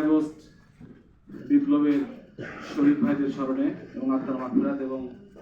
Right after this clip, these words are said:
মহান বুদ্ধিজীবী দিবস ও মহান বিজয় দিবস উপলক্ষে আয়োজিত আজকে এই অনুষ্ঠানের সম্মানিত সভাপতি,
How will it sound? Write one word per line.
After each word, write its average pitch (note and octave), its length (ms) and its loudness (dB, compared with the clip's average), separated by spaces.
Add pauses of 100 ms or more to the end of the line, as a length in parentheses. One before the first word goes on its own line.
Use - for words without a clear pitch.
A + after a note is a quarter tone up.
(360)
মহান D3 360 2 (280)
বুদ্ধিজীবী D3 640 0
দিবস D3 260 4
ও - 120 0
মহান C3+ 260 2
বিজয় C#3 220 2
দিবস C#3+ 180 0
উপলক্ষে C3 340 -2
আয়োজিত C3 300 -2
আজকে - 200 -8
এই C3 120 0
অনুষ্ঠানের B2+ 420 -4 (420)
সম্মানিত C#3 380 0
সভাপতি, C3+ 460 0